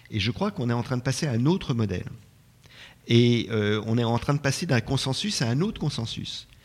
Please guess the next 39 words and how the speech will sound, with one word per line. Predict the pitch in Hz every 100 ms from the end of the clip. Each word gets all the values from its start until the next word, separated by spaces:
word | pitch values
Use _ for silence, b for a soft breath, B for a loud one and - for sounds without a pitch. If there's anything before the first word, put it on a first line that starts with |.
| B B B -
où |
la | 120
protection | 113 165 180 175 - 139 110 - -
de | 110
l'environnement, | 107 101 104 120 202
et | 202
notamment | 110 104 104 113
la | 98
lutte | 117 147 -
contre | 117 - 107
la | 98
crise | - 151
climatique, | - 117 107 - - - - - - - - -
va | 95 135
être, | 147 - -
euh, | 120 104 - -
très | 147
majoritaire. | 120 104 98 98 101 - - _ B B B
Mais | 123
on | 131
n'y | 156
est |
pas | 165
encore | 196 - 175
arrivé. | 156 147 131 113 123 - - - -
On | 120 127
est, | 170 196 -
ça | -
prend | - 170 - -
des | 113 120
dizaines | 160 196 208
d'années. | 147 110 117 - - - _ B B B B -
Alors, | 101 -
pour | - - 123
des | 113 110
humains, | 127 131
c'est | 110 113
très | - 123
long. | 208